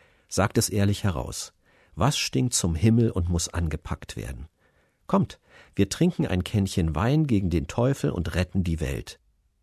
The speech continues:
Auf euch und Martin Luther." Der Gitarrist spielt, die Weingläser klirren, der Abend wird lang.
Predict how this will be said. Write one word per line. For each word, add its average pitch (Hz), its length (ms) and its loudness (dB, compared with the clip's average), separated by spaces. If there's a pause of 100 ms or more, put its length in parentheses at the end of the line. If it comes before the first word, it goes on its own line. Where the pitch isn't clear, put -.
(140)
Auf - 280 0
euch 78 460 -2 (460)
und 123 360 2 (160)
Martin 85 380 -2
Luther." - 320 -4 (1300)
Der 80 100 2
Gitarrist 71 560 -6
spielt, 156 520 -2 (180)
die 78 140 -2
Weingläser 73 580 0
klirren, 127 480 -2 (260)
der - 160 -2
Abend 82 360 -2
wird 78 180 -2
lang. 69 260 -4